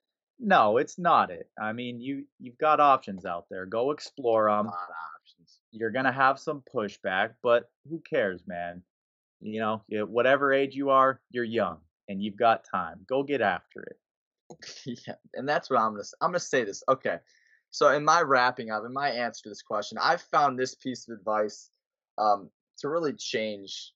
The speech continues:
Speaker 2: my mindset in a lot of ways. And it's a simple piece of advice that you can do whatever you want. Ultimately, there's a lot of ways you can take that advice, but if you look at it in a positive manner, you can do whatever you want. So my brother,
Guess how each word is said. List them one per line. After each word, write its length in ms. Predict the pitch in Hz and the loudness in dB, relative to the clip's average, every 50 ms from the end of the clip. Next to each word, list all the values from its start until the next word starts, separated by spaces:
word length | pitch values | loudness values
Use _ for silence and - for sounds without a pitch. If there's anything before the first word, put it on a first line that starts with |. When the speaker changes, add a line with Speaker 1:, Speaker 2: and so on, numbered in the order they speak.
| _ _ | _ _
Speaker 2:
my 180 | 101 95 92 95 | -8 -8 -6 -4
mindset 540 | 95 92 92 95 95 92 - - 87 - | -4 -4 -4 -4 -6 -8 -10 -10 -10 -10
in 60 | - 87 | -10 -10
a 40 | 85 | -8
lot 240 | 85 82 80 80 82 | -6 -6 -4 -6 -8
of 80 | 76 78 | -8 -10
ways. 360 | 80 76 71 71 - - - - | -10 -10 -10 -10 -14 -18 -12 -8
And 120 | 139 143 139 | -4 -2 -2
it's 200 | 131 - - - | -2 -2 -6 -10
a 40 | - | -8
simple 340 | - - 202 202 - 123 | -6 -6 -6 -6 -8 -10
piece 260 | - - 120 104 - - | -10 -8 -10 -10 -10 -12
of 100 | - 95 | -14 -12
advice 400 | 82 95 95 92 87 - - - | -6 -4 -2 -2 -4 -4 -8 -4
that 240 | 110 101 95 - - _ _ _ _ _ _ _ _ | -2 -2 -2 -2 -6 _ _ _ _ _ _ _ _
you 200 | 98 113 160 202 | -8 -6 -6 -6
can 180 | - - 156 135 | -6 -6 -6 -2
do 160 | 127 131 123 | 0 0 2
whatever 280 | 113 107 98 92 90 - | 2 2 0 0 -4 -10
you 100 | 73 65 67 | -16 -20 -18
want. 200 | 73 71 - - _ _ _ _ _ _ _ _ _ _ - | -16 -16 -16 -18 _ _ _ _ _ _ _ _ _ _ 2
Ultimately, 680 | 127 151 170 - - - 135 120 107 110 104 95 - _ _ _ _ _ _ _ _ - | 2 4 2 2 -2 -6 -8 -6 -4 -4 -6 -6 -8 _ _ _ _ _ _ _ _ -10
there's 120 | - 190 | -10 -6
a 20 | 226 | -2
lot 140 | 226 190 156 | 0 2 2
of 60 | 131 | 2
ways 240 | 123 120 117 110 104 | 2 0 0 -2 -4
you 60 | - | -10
can 100 | - 85 | -16 -6
take 260 | - 170 175 185 - - | -2 0 0 0 0 -2
that 160 | 110 90 82 | -2 -2 -2
advice, 520 | 78 76 - 71 71 71 - - - - _ _ _ _ _ - | -6 -10 -12 -12 -12 -10 -12 -14 -16 -18 _ _ _ _ _ -10
but 80 | 135 147 | -8 -8
if 80 | 147 - | -8 -10
you 100 | 151 151 | -6 -4
look 200 | 170 175 - 160 | -4 -2 -2 -2
at 120 | 147 143 | -2 -2
it 100 | 139 - | -2 -4
in 80 | 113 110 | -4 -8
a 60 | - | -4
positive 460 | - - 113 107 107 101 - 95 90 | 0 2 4 4 2 0 -2 -10 -16
manner, 340 | 85 80 82 82 80 78 - _ _ | -14 -14 -14 -14 -16 -18 -20 _ _
you 140 | 101 107 104 | -14 -14 -14
can 160 | - 98 87 | -14 -18 -16
do 180 | 85 90 85 | -14 -12 -12
whatever 280 | 78 78 76 80 80 - - | -12 -10 -10 -12 -12 -12 -16
you 120 | 80 73 69 - | -18 -20 -20 -20
want. 200 | - - - - _ _ _ _ _ _ | -20 -20 -20 -20 _ _ _ _ _ _
So 180 | - - - 127 | -8 -6 -2 2
my 160 | 131 143 151 | 2 2 2
brother, 520 | 131 135 135 123 113 104 104 107 110 - | 4 4 6 6 6 4 2 -2 -4 -6